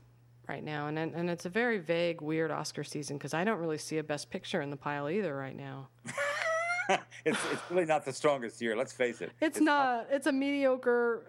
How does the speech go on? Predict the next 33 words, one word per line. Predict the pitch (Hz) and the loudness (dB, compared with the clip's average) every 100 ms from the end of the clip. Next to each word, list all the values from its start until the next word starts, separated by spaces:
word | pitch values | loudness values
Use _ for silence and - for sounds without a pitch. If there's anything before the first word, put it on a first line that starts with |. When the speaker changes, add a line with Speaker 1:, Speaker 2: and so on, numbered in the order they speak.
| - | -14
Speaker 1:
uh, | 226 208 196 202 | -12 -12 -10 0
you | 233 | 2
know, | 214 196 | 2 2
Speaker 2:
Yeah. | 196 202 185 | 0 -2 0
Speaker 1:
B | 233 240 | 2 0
plus | - 214 202 - 190 | 2 2 2 0 2
level | 180 175 214 | 2 4 2
<laughs> | |
year. | - - - - - - - - | 0 -6 -14 -12 -12 -12 -16 -6
Speaker 2:
Yeah. | 90 87 - | -2 -2 -4
Speaker 1:
<laughs> | - - - - - - - 466 403 302 | -10 -8 -8 -6 -6 -6 0 0 2 2
We | 320 | 2
don't | 339 | 4
have | 302 262 | 4 2
any | 269 | 0
grade | 240 262 240 | 2 4 4
A's. | 214 202 180 147 | 2 0 0 0
Speaker 2:
That's, | 143 - 196 | 0 2 4
no, | 202 | 4
I, | 165 185 160 | 4 2 2
I | 180 156 | 2 2
actually | 175 180 175 147 | 0 0 2 2
disagree | 131 147 - 151 147 | 2 -2 -2 0 2
as | 123 | 2
far, | 127 120 113 | 2 2 2
I | 120 | 0
think | 131 139 | -2 0
Moneyball | 120 143 110 104 95 | 2 2 2 2 2
is | 92 | -2
a | 92 - 214 | -8 2 2
Speaker 1:
I | 220 | 4
think | 247 240 | 2 2
Speaker 2:
superb | 233 | 2